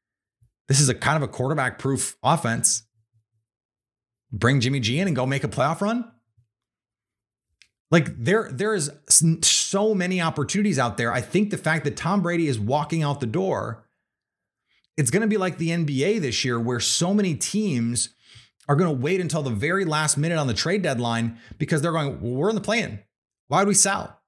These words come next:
Why would we sell? We, we could get, we could get into the play-in. If we get into the play-in, we can get into the playoffs. And playoff revenue, that matters. Playoff prestige, owners care about that stuff."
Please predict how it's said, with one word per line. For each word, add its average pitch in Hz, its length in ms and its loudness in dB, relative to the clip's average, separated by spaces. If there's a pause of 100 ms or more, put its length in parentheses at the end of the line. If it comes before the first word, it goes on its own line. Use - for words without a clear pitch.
(760)
Why 156 80 2
would 226 80 4
we 226 60 4
sell? 247 460 2
We, 139 140 -2
we 180 180 0
could 202 160 -2
get, 165 160 -2
we 208 80 2
could 214 120 -4
get 220 80 0
into 190 140 0
the 160 60 -4
play-in. 220 260 2
If 156 120 -2
we 143 80 -2
get 147 80 0
into 160 120 -2
the 139 40 -8
play-in, 214 240 0
we 151 60 0
can 143 100 -4
get 147 40 0
into 165 120 -2
the 165 100 -2
playoffs. 202 380 -2 (320)
And 92 100 -12
playoff 160 280 2
revenue, 185 340 0
that 143 240 -2
matters. 170 340 0
Playoff 151 320 -2
prestige, 160 480 0
owners 147 240 -2
care 156 180 -4
about 175 180 0
that 185 180 0
stuff." 190 280 -2